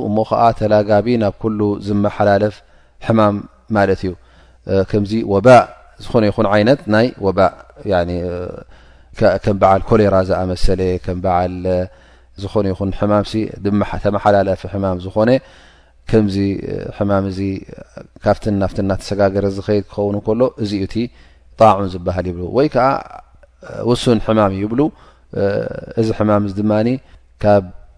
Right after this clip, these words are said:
ኣናፁ ካብአን ዝመሓላለፍ እዩ ይብሉ ማለት እዩ። ስለዚ ከምዚ ከም ንኽልቲኡ ብኽልቲኡ ክትርጎም ዝኽእል እዩ ዓላ ኩሉ ሓል። ላኪን፣ እ፣ እቲ ቀንዲ ኣገዳሲ ኣብዚ ሓዲስ እዚ እንታይ ዘርእየና ዘሎ? ከምዚ ዓይነት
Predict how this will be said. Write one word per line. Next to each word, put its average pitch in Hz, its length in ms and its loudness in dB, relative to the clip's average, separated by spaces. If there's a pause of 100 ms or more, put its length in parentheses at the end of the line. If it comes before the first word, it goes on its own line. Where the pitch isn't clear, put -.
(1500)
ኣናፁ 107 340 2 (420)
ካብአን 101 320 0
ዝመሓላለፍ 95 680 -2
እዩ 95 120 -6 (140)
ይብሉ 95 240 -6
ማለት 95 300 -2
እዩ። 131 100 -2 (520)
ስለዚ 107 380 -2 (540)
ከምዚ 123 260 2 (180)
ከም 110 200 -2
ንኽልቲኡ 110 420 -2 (520)
ብኽልቲኡ 123 440 -2
ክትርጎም 107 440 -2
ዝኽእል 95 260 -4
እዩ 95 60 0
ዓላ 90 160 -2
ኩሉ 92 220 -4
ሓል። 90 200 -6 (580)
ላኪን፣ 131 360 4
እ፣ 117 140 -2 (140)
እቲ 117 120 -2 (160)
ቀንዲ 147 240 4
ኣገዳሲ 117 460 4 (100)
ኣብዚ 107 240 2
ሓዲስ 104 300 -2
እዚ 110 140 -2 (220)
እንታይ 113 280 0
ዘርእየና 104 380 -2
ዘሎ? 110 220 -2 (100)
ከምዚ 110 260 -4
ዓይነት 113 320 2